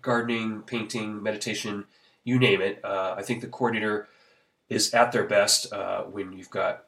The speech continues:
rest and, uh, good nutrition and, uh, good support around. So, you know, particularly in May, uh, that might slip by the wayside, but it's just even more important. So self-care and, uh, boundaries are, are still very, very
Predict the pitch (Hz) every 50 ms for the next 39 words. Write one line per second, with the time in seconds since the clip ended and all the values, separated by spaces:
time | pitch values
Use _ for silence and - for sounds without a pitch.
0 | _ - 135 131 123 117 - - - - 104 101 95 95 92 - - 92 92 92
1 | 92 110 - - 120 107 107 101 - 175 151 135 - 139 127 120 113 104 - -
2 | - - - 104 - - 98 - - 120 120 - - - - 113 104 101 101 98
3 | 101 98 95 95 95 - - 98 98 95 - _ _ _ _ _ _ _ _ -
4 | 117 107 101 95 - - - 120 - 131 127 131 123 120 117 120 113 113 113 117
5 | 123 120 107 101 101 101 98 - 107 107 107 113 110 104 107 - - - - 123
6 | 123 - 110 101 101 98 101 104 104 - - 107 107 107 - 101 98 98 - -
7 | - - - 101 92 - - - 113 104 104 98 92 95 98 95 95 95 92 -
8 | - 98 - - - - - - 101 95 95 - - _ _ _ _ - - -
9 | - 131 123 127 - - 123 117 117 113 113 110 110 98 98 95 92 90 - 92
10 | 92 92 92 95 - _ _ _ _ _ _ _ _ _ _ _ _ _ _ -
11 | 127 120 110 107 110 107 101 - - - 101 101 98 98 - 107 107 107 - -
12 | 143 131 117 113 107 - 120 113 110 104 104 104 98